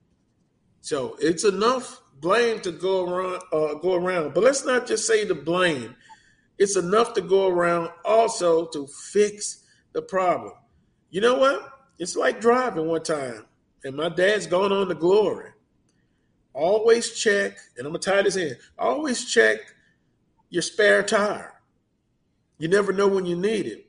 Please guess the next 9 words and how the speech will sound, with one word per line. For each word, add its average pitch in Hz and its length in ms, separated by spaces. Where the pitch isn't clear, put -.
"Okay, 226 400
Dad, 214 380
yes, 208 300
no 214 160
problem. 208 540
I 180 60
always 190 340
check 202 280
it." - 240